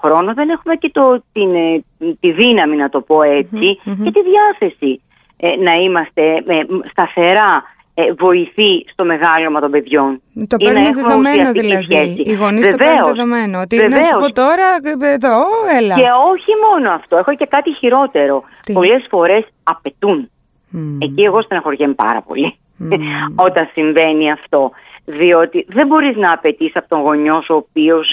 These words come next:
Speaker 1: έχει δουλέψει μια ζωή, έχει μεγαλώσει παιδιά, να μπει ενεργά στο μεγάλωμα των δικών σου παιδιών. Είναι δικά σου τα παιδιά.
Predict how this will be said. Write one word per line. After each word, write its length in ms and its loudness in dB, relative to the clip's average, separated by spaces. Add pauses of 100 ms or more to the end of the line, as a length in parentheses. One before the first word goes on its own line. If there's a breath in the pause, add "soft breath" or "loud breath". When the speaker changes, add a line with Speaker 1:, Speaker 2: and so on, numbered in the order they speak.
(120)
Speaker 1:
έχει 240 -4
δουλέψει 500 -2
μια 220 0
ζωή, 440 0
έχει 160 -10
μεγαλώσει 480 -4
παιδιά, 480 0 (380 loud breath)
να 260 2 (100)
μπει 300 0
ενεργά 500 0
στο 160 -6
μεγάλωμα 560 0
των 160 -2
δικών 400 -2
σου 180 -16
παιδιών. 540 -4 (400)
Είναι 180 4
δικά 280 0 (140)
σου 100 -18
τα 100 -6
παιδιά. 520 -4